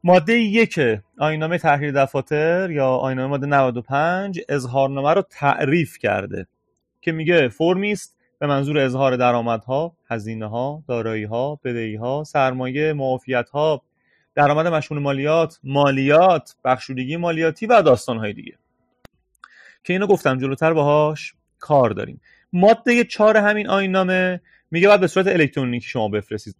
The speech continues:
اه، اظهارنامه رو. اما یه سوال، اگر من به هر دلیلی نتونستم الکترونیکی بفرستم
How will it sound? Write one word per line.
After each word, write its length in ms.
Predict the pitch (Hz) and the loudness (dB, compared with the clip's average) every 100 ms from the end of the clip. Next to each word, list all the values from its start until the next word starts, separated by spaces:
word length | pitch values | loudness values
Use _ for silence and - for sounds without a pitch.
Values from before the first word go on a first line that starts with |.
| 107 | -14
اه، 140 | 113 - | -12 -10
اظهارنامه 460 | 104 107 104 98 | -8 -8 -8 -8
رو. 140 | 95 - | -10 -10
اما 360 | - 214 254 254 _ | -8 -4 -4 -6 _
یه 140 | 196 | -8
سوال، 640 | 240 - 156 135 120 95 98 _ _ _ _ _ _ _ - _ _ | -8 -4 0 4 4 2 -6 _ _ _ _ _ _ _ -20 _ _
اگر 260 | 220 262 247 | 2 4 4
من 340 | 226 226 151 | 4 2 2
به 120 | 147 | 0
هر 280 | 143 185 208 | 2 2 2
دلیلی 880 | 170 135 135 131 156 170 127 107 95 _ - | 0 -2 0 2 0 -2 -2 -4 -8 _ -10
نتونستم 1040 | 156 202 202 - 135 117 104 - 101 98 - | 2 2 2 -4 -2 -2 -4 -6 -6 -6 -6
الکترونیکی 680 | 147 143 - 147 139 139 139 | -2 -2 -4 -6 -6 -8 -6
بفرستم 1080 | 127 139 - 147 139 - 180 208 170 98 | -4 -4 -2 -2 -2 0 4 6 6 2